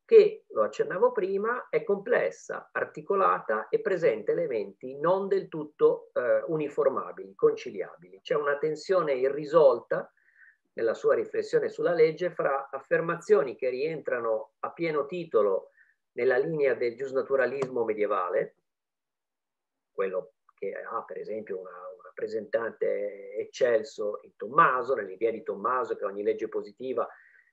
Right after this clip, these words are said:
sia in realtà l'applicazione specifica della legge naturale, che è la consapevolezza che gli uomini hanno della ex eterna, della legge di origine divina.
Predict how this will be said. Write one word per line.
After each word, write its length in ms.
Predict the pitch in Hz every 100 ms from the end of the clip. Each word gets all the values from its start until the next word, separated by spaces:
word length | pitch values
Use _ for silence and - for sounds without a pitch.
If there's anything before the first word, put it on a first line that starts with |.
| _ _
sia 300 | - 135 135
in 100 | 117
realtà 460 | 113 110 107 127 120
l'applicazione 800 | 107 104 - 107 110 107 135 120
specifica 880 | - 113 110 131 117 110 110 104
della 280 | 101 104 101
legge 280 | 101 107 110
naturale, 640 | 104 101 127 170 156 120 117
che 160 | 113
è 240 | 127 143 -
la 140 | 110
consapevolezza 800 | - 107 - 110 113 113 123 - 107
che 140 | 110
gli 80 | 107
uomini 460 | 110 123 123 113
hanno 540 | 107 120 123 117 110 _
della 320 | - 104 98
ex 240 | 98 - -
eterna, 560 | 143 175 135 117 135
della 180 | 120 98
legge 280 | 98 101 101
di 100 | 98
origine 380 | 104 117 131 170
divina. 440 | 226 226 104 160